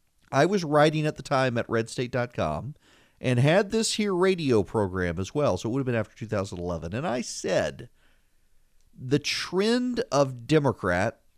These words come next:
elected officials refusing to go to court to support laws they disagreed with was a bad one that would come back to bite them. It was a terrible precedent." Uh, this was over the Defense of Marriage Act and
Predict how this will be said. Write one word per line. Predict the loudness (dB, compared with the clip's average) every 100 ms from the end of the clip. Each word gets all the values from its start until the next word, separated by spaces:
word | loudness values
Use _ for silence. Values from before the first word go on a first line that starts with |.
| 0
elected | 2 2 0 -2
officials | 0 -2 -4 -6 -6 -10 -18 _ _ _ _ -2
refusing | 2 2 0 -8 -2 0 0 0 -2 -4 -6 -8 -10 _ _ _ _ _ -8
to | -2 2 4 6 4
go | 4 6 6
to | 4
court | 2 4 6 4 -2 -16 _ _
to | -2 2 2
support | 0 -2 -2 -4 0 2 2 0
laws | 2 6 6 6 4 4
they | 2 2
disagreed | 0 -6 -4 -2 -2
with | -2 -6 -8 -18 _ _ _ _ _ _ _ _
was | 2 4 6
a | 2
bad | 2 2 6 6 4
one | 2 2
that | 2 0
would | -2
come | 0
back | 2 0
to | -2
bite | -2 -2 -2
them. | -8 -8 -6
It | -6
was | -6
a | -6
terrible | -4 -2 0 -2
precedent." | -2 -2 -2 -10 -12 -18 _ -20 -2
Uh, | 0
this | 2 2
was | 4 4
over | 6 4
the | 4
Defense | 2 0 2 0
of | 2
Marriage | 4 6 6 6
Act | 4 4
and | 0